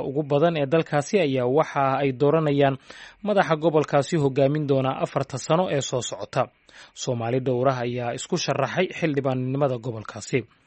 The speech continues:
Doorashada ayaa ku soo beegantay xilli ay suurtagal tahay in ay dhaqan gasho canshuur kordhin shan iyo labaatan boqolkiiba ah oo madaxweynaha Maraykanka uu ku soo rogay waxyaabaha dalkaasi uu u dhoofiyo Maraykanka.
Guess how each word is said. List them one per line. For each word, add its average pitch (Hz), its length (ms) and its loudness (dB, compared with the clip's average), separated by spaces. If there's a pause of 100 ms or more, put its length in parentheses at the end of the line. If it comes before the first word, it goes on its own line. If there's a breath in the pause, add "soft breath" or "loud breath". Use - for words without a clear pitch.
(420 soft breath)
Doorashada 160 440 4
ayaa 165 220 4
ku 185 160 -4
soo 156 160 4
beegantay 135 500 0
xilli 180 300 0
ay 147 140 4
suurtagal 143 500 0
tahay 110 360 -8
in 139 120 -2
ay 127 80 -2
dhaqan 139 320 -2
gasho 131 260 0 (400 loud breath)
canshuur 143 520 2
kordhin 156 460 2 (120)
shan 185 260 -2
iyo 160 140 0
labaatan 143 460 0
boqolkiiba 147 560 0 (100)
ah 170 80 2
oo 120 120 -4
madaxweynaha 139 600 -2
Maraykanka 139 560 0 (440 soft breath)
uu 160 120 4
ku - 160 -4
soo 170 260 2
rogay 147 360 2
waxyaabaha 131 520 0
dalkaasi 147 600 -2
uu 147 200 0
u 190 40 -4
dhoofiyo 135 420 0
Maraykanka. 117 520 -2